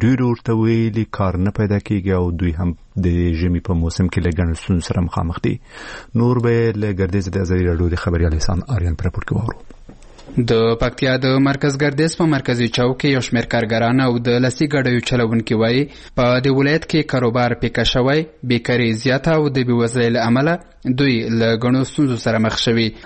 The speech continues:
Speaker 2: د عبدالجلیل او زیارت ګل په نومونو د لسي کراچیو دوه تنه چلوونکي وایي، ورځنی عاید یې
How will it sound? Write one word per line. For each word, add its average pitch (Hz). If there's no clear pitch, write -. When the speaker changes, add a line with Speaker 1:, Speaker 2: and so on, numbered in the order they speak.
Speaker 2:
د 123
عبدالجلیل 139
او 165
زیارت 127
ګل 147
په 139
نومونو 143
د 131
لسي 127
کراچیو 131
دوه 127
تنه 135
چلوونکي 113
وایي، 120
ورځنی 127
عاید 123
یې 151